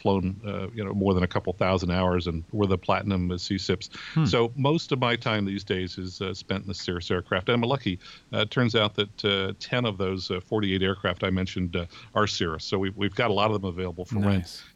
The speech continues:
Speaker 1: and we've got a lot of owners. So I end up working with, uh, with both of them. So
Speaker 2: Hmm.
Speaker 1: yes, uh, my favorite day is, uh,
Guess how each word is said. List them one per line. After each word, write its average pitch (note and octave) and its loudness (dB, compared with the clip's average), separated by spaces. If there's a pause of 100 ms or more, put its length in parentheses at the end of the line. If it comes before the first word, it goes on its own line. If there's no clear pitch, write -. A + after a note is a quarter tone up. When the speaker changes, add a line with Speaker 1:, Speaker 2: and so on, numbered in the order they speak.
(120)
Speaker 1:
and G2+ 2
we've G2 0
got G2 4
a - 2
lot F2+ 2
of F#2 -6
owners. F#2+ 0
So F2+ 0
I F#2 2
end F2+ 2
up E2 0
working F#2 0
with, F2 0 (100)
uh, E2+ 4 (460)
with F#2 4
both F#2 4
of E2+ -2
them. E2+ -2
So G2 0 (280)
Speaker 2:
Hmm. - 0
Speaker 1:
yes, A2 0
uh, G2 0
my G#2 0
favorite A#2 0
day A#2 0
is, F#2+ -4
uh, G2 -2